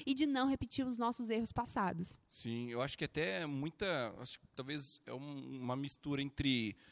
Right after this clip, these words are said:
Speaker 2: soberba ou você achar que a sua religião é muito superior às outras, as outras têm que queimar, assim, e junto com uma ignorância mesmo, né? Porque, é, nós aqui todos somos cristãos,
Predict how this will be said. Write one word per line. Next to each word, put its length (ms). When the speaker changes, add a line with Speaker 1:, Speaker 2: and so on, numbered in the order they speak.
Speaker 2:
soberba 720
ou 260
você 240
achar 240
que 200
a 40
sua 380
religião 800
é 320
muito 300
superior 500
às 160
outras, 400
as 160
outras 300
têm 160
que 100
queimar, 540
assim, 460
e 600
junto 320
com 1080
uma 160
ignorância 640
mesmo, 320
né? 120
Porque, 480
é, 240
nós 220
aqui 180
todos 260
somos 280
cristãos, 800